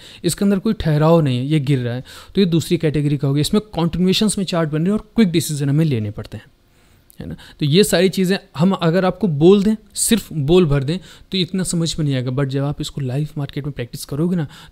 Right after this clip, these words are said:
तो फिर आपको इसके बेनिफिट्स मिलेंगे, बहुत सारी चीज़ें हैं इसमें। फिर देखिए आगे जो मेन चीज़ है कि एचडीएफ़सी के अंदर रेड कैंडल फॉर्म होनी थी, तो देखिए उसके अंदर रेड कैंडल ही बनी अगले दिन। और फिर श्रवण ने क्या कहा कि पॉसिबल हो तो हमें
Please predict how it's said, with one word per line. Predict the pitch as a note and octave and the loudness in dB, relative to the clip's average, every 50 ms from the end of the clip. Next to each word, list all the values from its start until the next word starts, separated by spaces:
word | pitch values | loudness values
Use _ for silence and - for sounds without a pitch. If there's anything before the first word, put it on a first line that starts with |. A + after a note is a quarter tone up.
| _ _ | _ _
तो | D3+ | -8
फिर | C#3+ - - F3 D#3 - _ - | -6 -4 -4 -6 -6 -6 _ -4
आपको | C#3 B2 - - - F3 - | -4 -4 -4 -6 -8 -6 -6
इसके | A#2 - - F#3+ | -6 -2 -2 -4
बेनिफिट्स | C3+ - C3+ B2+ C3 - - C3+ - - - | -2 0 -2 -2 -2 -2 -4 -6 -6 -6 -10
मिलेंगे, | B2 G#2+ A2 A2 A2 A2 _ _ _ _ _ _ _ _ | -10 -10 -10 -12 -14 -16 _ _ _ _ _ _ _ _
बहुत | - F3 G3 F#3 | -2 -2 0 0
सारी | - F#3 D#3 D3 | 0 0 -2 -2
चीज़ें | - - C3+ A#2+ B2 A2+ | -2 -4 -6 -6 -6 -8
हैं | A2+ - - - _ _ _ _ _ - | -10 -14 -20 -20 _ _ _ _ _ -6
इसमें। | C3+ - F3 | -2 -2 0
फिर | D#3 - E3+ | 2 2 2
देखिए | D#3 F3 - - F#3+ | 4 2 2 4 2
आगे | F3+ F3 F#3 - - - - - _ D3 | 0 0 -2 -6 -10 -20 -20 -14 _ 2
जो | C#3 E3+ G3 F#3+ - | 4 4 4 4 4
मेन | F3 F3+ G3+ G#3+ G3+ | 6 8 8 8 6
चीज़ | - - C#3 A#2 B2 | 6 2 -2 -2 -4
है | A#2 - - - - - - _ - | -6 -8 -12 -20 -20 -20 -20 _ 0
कि | G#3 A3 B3 A3+ - - _ - | 2 4 4 2 0 -6 _ -2
एचडीएफ़सी | C#3+ - - - A#3 A3+ F3 - A3 G3+ | -2 -2 2 2 2 2 2 0 -4 -2
के | - D#3+ | -2 -4
अंदर | C#3+ C#3+ E3 F3 | -2 0 0 0
रेड | D3+ D3+ E3 D#3+ - | 2 2 2 2 0
कैंडल | F3 D#3+ D#3+ D3+ | -2 -2 -2 -2
फॉर्म | - - D#3+ D3+ | 0 2 2 2
होनी | C#3 C3 C3+ D3+ F3+ | 4 4 2 2 2
थी, | E3+ G#3+ G3+ | 0 0 -2
तो | |
देखिए | F3 D3 D3 - - D#3+ | 0 -2 -2 -2 -2 -4
उसके | D#3 - - | -4 -4 -4
अंदर | D#3 D3+ D3+ | -2 -2 0
रेड | C#3+ C#3+ C#3 - | 0 -2 -2 -2
कैंडल | - C3+ C#3+ D3 | -2 0 2 2
ही | D#3 D3+ D#3+ | 4 2 2
बनी | D3 C#3 A#2+ A#2+ A2 | 2 0 -2 -4 -6
अगले | G2+ G2+ G#2 G#2+ | -6 -8 -10 -10
दिन। | G#2 - - - _ - | -10 -12 -14 -14 _ -8
और | C#3+ | -6
फिर | - - F3 | -2 -2 -2
श्रवण | - - E3+ E3 F3 | 0 0 0 0 0
ने | F3 F3 | 0 0
क्या | E3 F3 E3 | 0 0 0
कहा | D#3+ F#3+ G#3+ | 0 -2 -4
कि | G3+ - A3+ | -2 -4 -6
पॉसिबल | - _ - C#3+ D#3 - - G3+ G3 | -6 _ -4 -4 -4 -2 0 0 0
हो | E3+ G3 A3+ | 2 0 -2
तो | - F3 | -2 -2
हमें | D3 D#3 F#3+ G3+ G3+ | -2 -2 -2 -2 -2